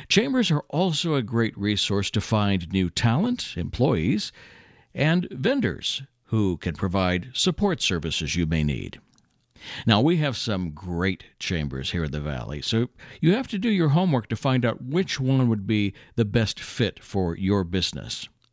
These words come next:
Notice I say one, because to get the most value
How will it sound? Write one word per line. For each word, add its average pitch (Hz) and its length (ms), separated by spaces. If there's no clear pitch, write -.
Notice 262 320
I 240 80
say 175 260
one, 113 640
because 147 420
to 160 80
get 269 280
the 247 100
most 147 560
value 101 680